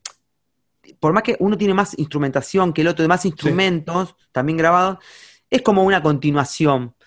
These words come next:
Speaker 2: Ujú,
Speaker 1: Eh,
Speaker 2: podría
Speaker 1: podría
Speaker 2: serlo,
Speaker 1: haber sido
Speaker 2: ¿no?
Speaker 1: tranquilamente.
Speaker 2: Sí, sí,
Speaker 1: Sí,
Speaker 2: el,
Speaker 1: podría
Speaker 2: eh,
Speaker 1: haber sido.
Speaker 2: sí, sí, sí, tal, eh, es, es, es cierto eso que decís, sí.
Speaker 1: Y creo que cuando fui me llevé un disco que tenía los dos discos.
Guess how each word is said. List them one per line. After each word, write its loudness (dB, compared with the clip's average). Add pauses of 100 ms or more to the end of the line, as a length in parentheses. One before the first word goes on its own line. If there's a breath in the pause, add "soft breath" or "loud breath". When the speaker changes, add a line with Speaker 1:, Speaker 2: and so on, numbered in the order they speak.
(220 soft breath)
Speaker 2:
Ujú, -2
Speaker 1:
Eh, 2
Speaker 2:
podría 2
Speaker 1:
podría 2
Speaker 2:
serlo, 4
Speaker 1:
haber 0
sido 0
Speaker 2:
¿no? -6
Speaker 1:
tranquilamente. -14
Speaker 2:
Sí, 2
sí, -2
Speaker 1:
Sí, 4
Speaker 2:
el, 4
Speaker 1:
podría 2
Speaker 2:
eh, 0
Speaker 1:
haber -8
sido. -12 (320)
Speaker 2:
sí, -2
sí, 0
sí, 0
tal, -2 (280)
eh, -2
es, -4 (120)
es, -8
es -6
cierto 2
eso -2
que -2
decís, -6 (240)
sí. -10 (1120 soft breath)
Speaker 1:
Y -4
creo 0
que -6
cuando 0
fui -2
me 0
llevé -2
un -2
disco -6
que 0
tenía 0
los 2
dos -2
discos. -6